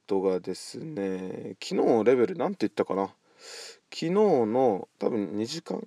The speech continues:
約三時間ぐらいやって、まあ、レベルが五十二になりました。はい。なんか面白いですよね。こうやってなんか自分が学習したことが、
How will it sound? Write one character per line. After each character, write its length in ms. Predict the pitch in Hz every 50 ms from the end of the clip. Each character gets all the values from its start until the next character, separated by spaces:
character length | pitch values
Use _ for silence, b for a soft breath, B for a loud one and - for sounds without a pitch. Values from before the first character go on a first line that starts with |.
| - -
約 220 | 190 269 - -
三 260 | - 156 165 196 214
時 100 | 196 247
間 220 | - 247 165 131 113
ぐ 80 | 104
ら 100 | 101 95
い 60 | 92 92
や 100 | 95 -
っ 20 |
て、 240 | - _ _ - 220
ま 300 | 202 156 120 98 - -
あ、 220 | _ _ b b b b b b b b b b b
レ 100 | - 131
ベ 120 | 147 139 127
ル 80 | 107
が 80 | 95 95 98
五 200 | 127 95 104 113
十 280 | 113 123 139 151 147 143
二 140 | 151 180 170
に 200 | 131 98 - - -
な 140 | 95 101 92
り 100 | 92 101
ま 120 | 104 110
し 120 | 110 - -
た。 180 | 98 - - - - _ _ _ _ _ _ _
は 180 | - 117 110 101
い。 100 | - - _ _ _ B B B B B B B B -
な 80 | 98
ん 20 | -
か 60 | 160
面 120 | 151 190
白 200 | 190 - 269 269
い 20 | 233
で 80 | 160
す 80 | - -
よ 60 | 117
ね。 120 | 120 131 -
こ 120 | - 127
う 40 | 123
や 60 | 117
っ 20 |
て 140 | - - -
な 120 | 127 131 135
ん 40 |
か 100 | - -
自 140 | 92 98 113
分 140 | 117 135 139
が 100 | 139 127
学 220 | 113 117 117 -
習 480 | - - 165 160 165 165 165 165 165 160
し 160 | 151 - -
た 200 | - 170 170 165
こ 160 | - - 170
と 200 | - - 190 180
が、 260 | 143 120 104 92 87